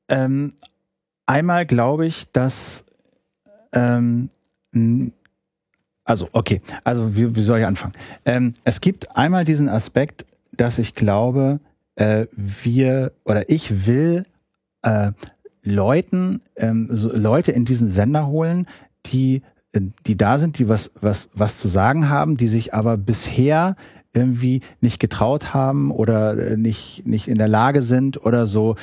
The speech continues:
sich, äh, das, den Kram, den sie machen, zu veröffentlichen. Und ich glaube, dass alleine, sagen wir mal, die Rahmenbedingungen, die wir setzen werden,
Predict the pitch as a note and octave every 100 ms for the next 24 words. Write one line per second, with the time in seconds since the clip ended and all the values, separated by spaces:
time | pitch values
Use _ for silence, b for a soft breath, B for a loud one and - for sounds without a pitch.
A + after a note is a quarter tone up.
0 | B B G#2 C3 B2+ b b _ _ -
1 | - A#2+ - B2 A#2 - A2+ - A2 B2+
2 | B2+ A#2 G2+ F#2+ G2 G#2+ A2+ A2 B B
3 | - G#2 F#2+ E2+ F#2+ F#2 - F2 E2 F#2
4 | G2 - G2 G2 C#3 E3 E3+ B B B
5 | A#2+ B2 - b b b _ G2 G2 G2+
6 | B2+ D#3 E3+ F3 b b _ _ G#2+ A2+
7 | A2+ A#2+ A#2+ A#2+ A2+ G#2 G#2 A2 C#3+ D#3+
8 | C#3 A#2+ A#2 G#2 G2 F#2+ F#2+ G#2+ A#2+ A2
9 | B2 - B2+ F#2 E2+ D2+ C#2